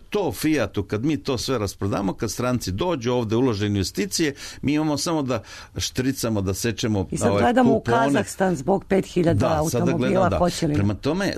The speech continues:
Speaker 1: taj, e, tu privrednu filozofiju mi moramo da promenimo. To nas vodi samo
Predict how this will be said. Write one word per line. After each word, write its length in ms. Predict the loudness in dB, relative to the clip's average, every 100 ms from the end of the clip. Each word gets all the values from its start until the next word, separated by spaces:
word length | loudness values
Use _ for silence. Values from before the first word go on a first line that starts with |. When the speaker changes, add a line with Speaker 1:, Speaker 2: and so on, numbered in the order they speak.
| -2
Speaker 1:
taj, 280 | 0 0 -2
e, 360 | -4 -4 -2 0
tu 220 | 0 0
privrednu 520 | 0 0 0 2 0
filozofiju 560 | 0 0 0 0 0 2
mi 240 | 4 4
moramo 400 | 4 4 2 0
da 120 | 0 -2
promenimo. 880 | 0 0 2 2 2 0 -2 -6 -10 -18 -20 -20 -18 -4
To 180 | 0 0
nas 300 | 0 -4 -2
vodi 320 | 0 2 0
samo 340 | 0 0 0